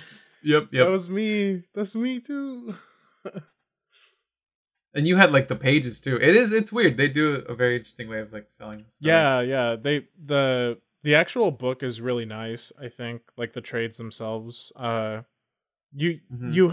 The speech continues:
Speaker 2: we have exactly the same pages, but it does not help at all. Uh, because you get a lot of, like, interjections of the message and its text. Um, like, like, you know, those, those symbols with the text, uh,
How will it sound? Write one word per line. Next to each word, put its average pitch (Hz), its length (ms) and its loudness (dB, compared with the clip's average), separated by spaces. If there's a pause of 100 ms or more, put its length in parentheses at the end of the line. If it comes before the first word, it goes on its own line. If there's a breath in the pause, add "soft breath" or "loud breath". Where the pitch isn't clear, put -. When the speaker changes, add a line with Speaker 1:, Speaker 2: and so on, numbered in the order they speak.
Speaker 2:
we 160 120 -2
have 180 160 2
exactly 135 420 -2
the 131 80 -8
same 135 260 -6
pages, 127 520 -6
but 123 200 -6
it 123 160 -6
does 139 160 -6
not 131 300 -6
help 131 240 -10
at 120 100 -6
all. 113 520 -6 (280)
Uh, 113 500 -6 (560)
because 147 380 -2
you 143 220 0
get 156 220 -2
a 151 80 2
lot 123 280 0
of, 117 140 -4
like, 110 320 -8 (260)
interjections 117 1300 -4
of 120 220 -4
the 113 140 -6
message 104 600 -10
and 110 200 -10
its - 240 -14
text. - 680 -12 (560)
Um, 107 600 -10 (480)
like, 110 320 -10 (320)
like, 131 180 -2
you 160 80 0
know, 123 200 2
those, 120 340 -2
those 131 240 -6
symbols 110 360 -6
with 104 180 -12
the 107 60 -12
text, - 540 -16
uh, 104 400 -10